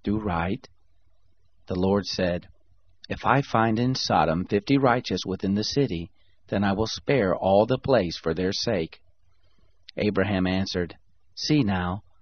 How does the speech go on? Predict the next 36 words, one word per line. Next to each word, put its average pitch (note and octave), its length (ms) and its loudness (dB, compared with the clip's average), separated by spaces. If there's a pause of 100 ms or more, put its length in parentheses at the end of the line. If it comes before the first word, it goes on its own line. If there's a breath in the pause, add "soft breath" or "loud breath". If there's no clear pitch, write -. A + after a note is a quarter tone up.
(140)
I G#2+ 80 0
have G#2+ 180 0
taken C#3+ 340 0
it F#2 120 2
on G2 120 2
myself F#2+ 440 -2
to A#2 100 -8
speak - 380 -6
to G#2 120 -8
the F#2+ 120 -6
Lord, G2 420 -2 (220 loud breath)
who A#2 200 2
am A2+ 280 2
but F2+ 180 -4
dust G#2+ 320 -2
and B2 100 0
ashes. B2 560 -2 (800)
What B2+ 220 2
if G2+ 160 -4
there G#2 180 0
lack G#2 300 -2
five G#2+ 400 -2
of F#2+ 100 -6
the G#2 100 -4
fifty A#2 360 -4
righteous? A#2 580 0 (540)
Will A2 100 2
you A2 140 2
destroy A#2 640 2
all G2 340 2
the B2 80 -4
city G2 400 -4
for A#2+ 160 0
lack F2+ 320 -2
of G#2+ 80 -4
five?" F#2+ 580 -4